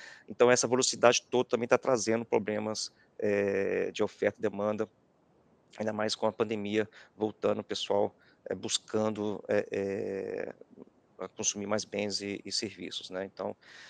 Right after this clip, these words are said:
temos também isso aí, é uma coisa estrutural, né? Ah, tem também demanda chinesa,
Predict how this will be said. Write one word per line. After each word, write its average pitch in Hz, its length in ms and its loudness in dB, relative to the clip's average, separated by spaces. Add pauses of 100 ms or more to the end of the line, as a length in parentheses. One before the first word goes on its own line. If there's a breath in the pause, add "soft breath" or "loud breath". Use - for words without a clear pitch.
(180 loud breath)
temos 110 220 -4
também 104 260 -2
isso - 200 -4
aí, 107 220 0 (200)
é 101 100 0
uma 107 180 -2
coisa 107 320 -2 (220)
estrutural, 98 840 0
né? 107 200 -2 (440 loud breath)
Ah, 104 1000 4 (120)
tem 120 160 4
também 113 320 0
demanda 120 420 6
chinesa, 107 680 2